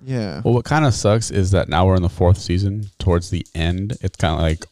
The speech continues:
Speaker 2: all the fighting and everything is kinda over. So it's kinda like,
Speaker 1: Oh, wait, really?
Speaker 2: kinda sucks.
Speaker 1: Oh, don't tell me that.
Speaker 2: Well, you watched most of the fourth season, it's,
Speaker 1: Yeah.
Speaker 2: there's not as much fighting as
Speaker 1: Oh,
Speaker 2: the
Speaker 1: no,
Speaker 2: first
Speaker 1: it's more of,
Speaker 2: second.
Speaker 1: like, story arc
Speaker 2: It's
Speaker 1: to
Speaker 2: more of,
Speaker 1: build to
Speaker 2: like,
Speaker 1: the end.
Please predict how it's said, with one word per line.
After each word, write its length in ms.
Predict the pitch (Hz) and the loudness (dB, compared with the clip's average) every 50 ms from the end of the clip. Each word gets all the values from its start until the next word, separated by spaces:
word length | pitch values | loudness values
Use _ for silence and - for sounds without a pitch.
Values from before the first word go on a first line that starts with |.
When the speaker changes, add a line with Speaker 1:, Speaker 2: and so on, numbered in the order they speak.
| - | -2
Speaker 2:
all 380 | - 82 90 92 92 92 92 92 | 0 2 4 4 6 4 4 2
the 140 | 82 90 87 | 2 0 -2
fighting 500 | - - - - 87 87 90 87 90 82 | -2 -4 -4 -2 -2 0 0 0 0 -2
and 60 | 82 82 | -2 -2
everything 300 | 82 82 82 - 87 82 | 0 -2 -2 -2 -4 -4
is 120 | 78 76 | -4 -4
kinda 200 | - 87 85 80 - - - | -4 -4 -4 -4 -6 -8 -8
over. 520 | 76 78 82 85 101 117 127 143 160 160 _ _ _ _ _ _ _ _ _ _ _ _ | -4 -4 -2 0 2 2 2 2 0 -4 _ _ _ _ _ _ _ _ _ _ _ _
So 200 | - - - 78 | -6 -2 0 0
it's 120 | 78 - | 0 0
kinda 180 | - 95 92 90 | 0 0 0 2
like, 80 | 82 220 | 2 2
Speaker 1:
Oh, 60 | 233 | 4
wait, 140 | 247 247 165 | 4 4 2
really? 220 | 131 127 139 180 247 | 2 2 2 0 0
Speaker 2:
kinda 100 | 359 359 | -4 -6
sucks. 460 | - - - - - - - - - - | -8 -10 -10 -10 -12 -12 -14 -14 -8 -2
Speaker 1:
Oh, 200 | 180 180 165 165 | 0 0 2 0
don't 120 | 190 190 | 0 -2
tell 120 | - 156 | -4 -4
me 100 | 135 113 | -4 -4
that. 380 | 104 107 123 139 139 127 120 - - _ - | -4 -4 -2 -2 -4 -4 -6 -10 -12 _ 0
Speaker 2:
Well, 180 | - 151 147 - | 2 2 4 4
you 140 | 160 170 190 | 2 2 4
watched 400 | 175 - 165 208 302 - - - _ _ _ - _ _ _ _ _ | 4 4 4 2 2 0 -6 -10 _ _ _ -20 _ _ _ _ _
most 300 | - 131 143 160 156 - | -4 0 0 0 0 2
of 60 | 135 123 | 0 0
the 60 | 113 | 0
fourth 240 | - - 131 120 107 | 2 4 4 4 4
season, 560 | - 151 156 127 110 110 117 123 139 135 - - | 2 2 0 2 0 0 -2 -4 -6 -10 -12 -6
it's, 80 | - - | 0 0
Speaker 1:
Yeah. 180 | 240 233 165 | 2 2 2
Speaker 2:
there's 240 | 98 117 113 107 - | 0 0 0 -2 -2
not 160 | 117 120 123 | -2 -2 0
as 140 | 117 101 101 | 0 0 0
much 160 | 110 104 - | 0 -2 -2
fighting 400 | - - 110 110 113 104 101 98 - | 0 2 4 4 4 2 0 -2 0
as 260 | 69 82 87 85 85 | 0 2 2 2 2
Speaker 1:
Oh, 180 | 196 233 240 220 | 4 4 4 4
Speaker 2:
the 60 | 202 | 4
Speaker 1:
no, 160 | 190 220 214 185 143 | 4 2 2 2 4
Speaker 2:
first 80 | 135 | 4
Speaker 1:
it's 240 | 160 170 - - - | 2 2 0 -2 -4
more 260 | - - 185 196 202 196 | 0 2 4 4 4 4
of, 60 | 175 | 2
Speaker 2:
second. 80 | 143 147 | 2 2
Speaker 1:
like, 220 | 156 143 131 - | 0 0 0 -2
story 440 | - - - - 165 156 160 156 143 | -10 -12 -6 -2 0 2 2 2 2
arc 220 | - - 135 143 107 | 2 2 2 2 2
Speaker 2:
It's 100 | 95 - | 0 0
Speaker 1:
to 80 | - 139 | 0 0
Speaker 2:
more 320 | 104 101 101 101 98 98 | 2 2 2 2 2 2
of, 80 | 95 92 | 2 4
Speaker 1:
build 300 | 156 165 170 170 165 160 | 4 4 4 4 2 2
to 120 | 160 175 160 | 2 4 4
Speaker 2:
like, 80 | 143 123 | 4 2
Speaker 1:
the 140 | 135 131 | 2 0
end. 300 | 127 127 131 123 117 110 | 0 0 -2 -2 -4 -8